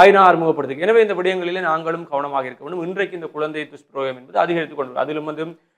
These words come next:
வீடுகள் தான் பாதுகாப்பு என்றிருந்தாலும் இன்றைக்கு வீட்டுக்குள்ளே உறவினர்களால் பல பிள்ளைகள் துஷ்பிரயோகப்படுத்தப்பட்டு கொண்டிருக்கிறார்கள். அதை தாண்டி வன்கொடு-,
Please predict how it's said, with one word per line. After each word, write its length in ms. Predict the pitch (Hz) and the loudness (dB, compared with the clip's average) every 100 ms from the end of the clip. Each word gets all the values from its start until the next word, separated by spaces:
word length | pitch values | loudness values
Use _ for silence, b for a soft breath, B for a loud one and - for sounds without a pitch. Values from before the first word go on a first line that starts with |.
| _ | _
வீடுகள் 380 | 156 196 202 190 | 4 10 10 10
தான் 200 | 180 180 | 6 6
பாதுகாப்பு 520 | 170 160 165 160 156 | 6 6 6 4 4
என்றிருந்தாலும் 300 | 147 143 170 | -6 -6 -6
இன்றைக்கு 240 | 196 180 147 | -4 -6 2
வீட்டுக்குள்ளே 460 | 202 214 190 190 | 2 2 -4 -4
உறவினர்களால் 640 | 175 160 165 160 147 156 165 | -4 -4 -6 -8 -8 -8 -8
பல 240 | 135 123 | -12 -12
பிள்ளைகள் 400 | - 151 156 151 | -8 -4 -4 -4
துஷ்பிரயோகப்படுத்தப்பட்டு 920 | 156 147 156 147 143 143 127 123 123 | -10 -14 -4 -2 -2 -4 -12 -12 -14
கொண்டிருக்கிறார்கள். 520 | 123 123 123 127 131 | -20 -20 -16 -10 -8
அதை 160 | 131 131 | -8 -6
தாண்டி 260 | 143 151 165 | -4 -4 0
வன்கொடு-, 500 | 147 170 180 170 | -2 0 -2 -2